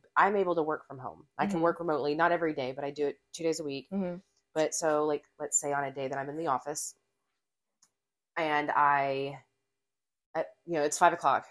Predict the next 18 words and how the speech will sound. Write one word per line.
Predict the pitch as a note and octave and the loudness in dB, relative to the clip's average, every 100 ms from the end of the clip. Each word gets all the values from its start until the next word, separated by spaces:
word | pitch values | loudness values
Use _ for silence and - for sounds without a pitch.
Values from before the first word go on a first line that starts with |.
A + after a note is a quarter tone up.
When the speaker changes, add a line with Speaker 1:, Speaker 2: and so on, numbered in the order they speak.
| - | -6
Speaker 1:
and | D3+ | -2
I | |
still | D#3 E3 | -2 -2
have | D#3 D3 C#3+ C3+ - _ _ | 0 0 0 -2 -18 _ _
two | - D#3 | -2 0
hours | C3 C3 | -2 -6
of | - | -10
work | - | -14
to | - | -14
do, | - _ F#3+ | -20 _ -12
Speaker 2:
Mm-hmm. | F3 D3 G3 | -12 -12 -12
Speaker 1:
and | C#3 | -6
I | |
have | C#3+ D#3 | 0 0
to | D3+ | -2
get | D3 | -8
it | C#3 | -4
done. | C#3 C3+ | -6 -6